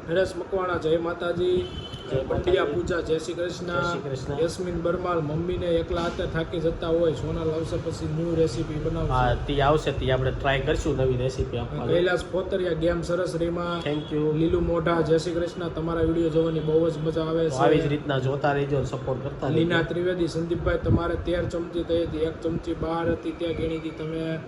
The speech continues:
Speaker 2: તો ઉતાવળમાં ને ઉતાવળમાં ગણાઈ ગઈ હોય.
Speaker 1: અશ્વિન ડાભી, લસણ નાખવાનું.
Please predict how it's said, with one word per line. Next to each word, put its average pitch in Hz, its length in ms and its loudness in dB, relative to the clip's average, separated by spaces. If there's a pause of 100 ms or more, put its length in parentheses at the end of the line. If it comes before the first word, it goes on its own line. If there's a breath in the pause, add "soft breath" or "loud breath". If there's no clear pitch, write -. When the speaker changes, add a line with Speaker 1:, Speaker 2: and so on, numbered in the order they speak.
(180)
Speaker 2:
તો 131 200 -2 (360)
ઉતાવળમાં 160 520 6
ને 147 60 2
ઉતાવળમાં 147 560 4
ગણાઈ 151 260 2
ગઈ 127 160 0
હોય. - 140 2
Speaker 1:
અશ્વિન 175 320 0
ડાભી, 175 500 4 (120)
લસણ 165 240 -2
નાખવાનું. 170 800 -2